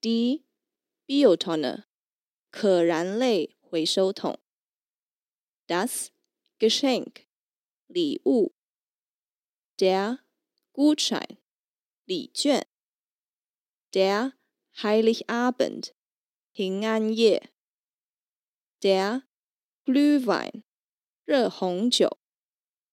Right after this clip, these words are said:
Der Lebkuchen，姜饼。Die gebrannte Mandeln，糖炒杏仁。Die Crepe，可丽饼。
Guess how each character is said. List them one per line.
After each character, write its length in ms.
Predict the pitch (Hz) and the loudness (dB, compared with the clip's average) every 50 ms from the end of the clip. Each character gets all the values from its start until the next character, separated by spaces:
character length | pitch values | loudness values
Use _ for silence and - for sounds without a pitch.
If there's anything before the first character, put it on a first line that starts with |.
| _ _ _ _ _ _ _ _ _ - | _ _ _ _ _ _ _ _ _ -2
Der 420 | - 196 190 196 196 214 254 269 _ _ _ _ _ _ _ _ _ _ _ | 0 0 0 0 -2 -4 -6 -8 _ _ _ _ _ _ _ _ _ _ _
Lebkuchen， 920 | - 269 302 311 311 - - - - 180 151 156 - - 107 - - 202 - _ _ _ _ _ _ _ _ _ _ _ _ | -2 0 0 0 0 -2 -4 -2 0 0 0 0 -2 -6 -8 -8 -10 -16 -20 _ _ _ _ _ _ _ _ _ _ _ _
姜 380 | - - 269 269 254 269 294 285 | -2 0 0 2 0 0 -2 -4
饼。 260 | - - 165 - - - _ _ _ _ _ _ _ _ _ _ _ _ _ _ _ _ _ _ _ _ _ _ _ _ _ - | -4 -6 -6 -6 -8 -14 _ _ _ _ _ _ _ _ _ _ _ _ _ _ _ _ _ _ _ _ _ _ _ _ _ -6
Die 400 | 220 214 214 220 226 262 302 - _ _ _ _ _ _ _ _ | -4 -4 -2 -2 -2 -4 -6 -8 _ _ _ _ _ _ _ _
gebrannte 600 | - 196 196 - 185 185 196 202 214 220 - 254 | -4 -2 0 0 0 0 0 -2 -2 0 0 0
Mandeln， 760 | 247 247 247 254 262 277 277 247 185 156 127 127 147 - 214 - _ _ _ _ _ _ _ _ _ _ _ _ - | 2 2 2 2 2 2 2 2 2 0 0 -2 -6 -8 -12 -16 _ _ _ _ _ _ _ _ _ _ _ _ -14
糖 340 | - - 202 196 214 254 269 | -8 -6 -4 -2 -2 -2 -2
炒 240 | - 240 190 - | -2 -2 -4 -4
杏 380 | - - - - 240 214 180 170 | -4 -2 -2 0 0 0 0 0
仁。 340 | 156 123 85 151 190 254 277 _ _ _ _ _ _ _ _ _ _ _ _ _ _ _ _ _ _ _ _ _ _ _ _ _ _ | -2 -2 -2 -2 -4 -6 -6 _ _ _ _ _ _ _ _ _ _ _ _ _ _ _ _ _ _ _ _ _ _ _ _ _ _
Die 440 | - 202 202 202 220 240 294 - _ _ _ _ _ _ _ _ _ _ _ _ _ | -6 -4 -4 -2 -2 -2 -4 -4 _ _ _ _ _ _ _ _ _ _ _ _ _
Crepe， 300 | - - - 277 254 - - _ _ _ _ _ _ _ _ _ _ _ _ _ | -8 -2 0 0 0 -2 -4 _ _ _ _ _ _ _ _ _ _ _ _ _
可 220 | - - 214 185 160 | -10 -4 -2 -2 0
丽 280 | 165 190 262 277 190 151 | 0 0 0 -2 -2 -4
饼。 280 | - - 147 - - | -4 -8 -10 -10 -12